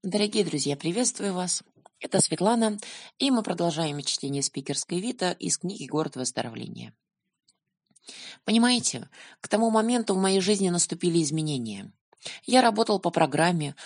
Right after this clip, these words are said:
у меня появились какие-то материальные штуки, свой бизнес, свой дом. Все эти замечательные подарки, которые приходят в выздоровлении. И я думаю: «Ок, я закончил Академию двенадцати шагов, диплом в кармане».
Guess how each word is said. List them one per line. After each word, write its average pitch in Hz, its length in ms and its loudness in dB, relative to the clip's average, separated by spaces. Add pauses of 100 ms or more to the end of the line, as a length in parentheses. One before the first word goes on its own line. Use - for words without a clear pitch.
(120)
у 202 100 0
меня 254 220 4
появились 208 480 2
какие-то 175 420 -2
материальные 165 560 0
штуки, 143 560 -6 (180)
свой - 280 0
бизнес, 185 480 -2
свой - 360 -2
дом. 175 380 -2 (420)
Все 254 200 4
эти 247 120 0
замечательные 220 520 2
подарки, 214 480 0
которые 175 380 2
приходят 185 480 -2
в - 20 -10
выздоровлении. 110 800 -6 (420)
И 131 60 -2
я 160 100 4
думаю: 131 400 -2 (400)
«Ок, - 320 0 (420)
я 233 200 4
закончил 226 420 2
Академию 190 480 2
двенадцати 170 480 0
шагов, 160 400 0
диплом 160 300 -2
в - 80 -12
кармане». 151 500 -2